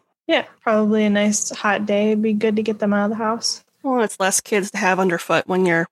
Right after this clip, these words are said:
Speaker 2: trying to clean and stuff.
Speaker 1: Yep.
Speaker 2: So the girls headed out to Flood Meadow, where they and other local children had often played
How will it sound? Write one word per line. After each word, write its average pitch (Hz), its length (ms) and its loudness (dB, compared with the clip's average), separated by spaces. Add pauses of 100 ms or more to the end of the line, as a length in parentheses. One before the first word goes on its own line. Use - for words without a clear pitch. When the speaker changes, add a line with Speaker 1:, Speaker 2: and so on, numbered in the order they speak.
(140)
Speaker 2:
trying 170 200 0
to - 60 0
clean 170 300 2
and 170 120 0
stuff. - 420 0 (220)
Speaker 1:
Yep. 226 360 0 (160)
Speaker 2:
So 254 160 0
the 240 120 -2
girls 240 360 0
headed 311 240 0
out 220 280 0
to 214 100 -8
Flood 202 380 -2
Meadow, 170 400 2 (100)
where 196 160 0
they 208 160 0
and 214 120 2
other 202 220 0
local 208 300 0
children 190 340 0
had 202 160 0
often 175 380 0
played 190 500 0